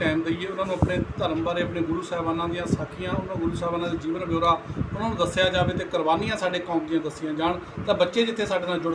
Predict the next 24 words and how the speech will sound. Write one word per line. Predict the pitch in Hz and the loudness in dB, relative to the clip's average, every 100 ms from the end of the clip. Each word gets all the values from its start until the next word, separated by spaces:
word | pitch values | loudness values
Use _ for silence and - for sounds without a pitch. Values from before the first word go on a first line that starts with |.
| - | 0
ਕੇ | 180 | 2
ਰਹਿਣਗੇ। | 180 185 202 | 2 2 -2
ਇਹ, | 202 180 202 | -2 -2 -4
ਇਹ | 185 | -4
ਜਿਹੜੀਆਂ | 185 180 | -2 -4
ਕੁਰੀਤੀਆਂ | 170 190 - 226 208 | -4 -8 -4 -4 -2
ਨੇ | |
ਸਮਾਜ | 185 170 160 - | -2 0 0 0
'ਚ | |
ਫੈਲੀਆਂ | 151 156 160 | -2 0 0
ਨਸ਼ਿਆਂ | 151 - 156 | 0 -2 -4
ਵਰਗੀਆਂ, | 151 156 170 170 190 190 | -2 -2 -2 -4 -10 -2
ਜੋ | 202 | 0
ਮਾੜੀਆਂ | 185 156 208 233 | 4 2 2 0
ਕੁਰੀਤੀਆਂ, | 220 196 190 | 0 -4 -4
ਇਹਨਾਂ | 185 175 | -4 -2
ਤੋਂ | 160 | -4
ਬਚੇ | 143 160 | -2 0
ਰਹਿਣਗੇ | 160 170 185 190 - - | 0 0 -2 -2 -4 -4
ਤੇ | 202 | -2
ਨਾਲੇ | 196 190 202 | 2 4 4
ਸਾਡੇ | 180 175 175 | 2 0 0
ਬੱਚੇ | 156 - - | -2 -2 -2
ਸਾਡੇ | - 156 170 | -2 -2 -2